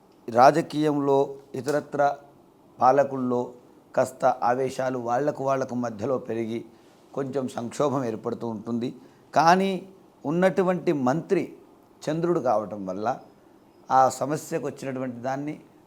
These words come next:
బయటకి పొక్కకుండా అక్కడే ప్రశాంతంగా చల్లబరిచేటువంటి స్థితి కూడా ఉంది. గత సంవత్సరంతో పోల్చుకుంటే ఈ సంవత్సరము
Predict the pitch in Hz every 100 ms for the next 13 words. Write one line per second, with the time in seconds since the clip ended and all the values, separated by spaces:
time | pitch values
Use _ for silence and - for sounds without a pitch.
0 | _ 101 104 139 147 143 147 127 139 127
1 | 135 139 143 110 110 147 165 170 - -
2 | 131 127 127 127 135 - 117 117 110 -
3 | 107 107 98 113 - - _ _ _ -
4 | - - 127 120 113 110 104 98 101 -
5 | - _ _ _ _ _ - 127 156 156
6 | 160 170 170 165 165 170 156 143 143 143
7 | 135 151 - 127 120 123 120 123 127 139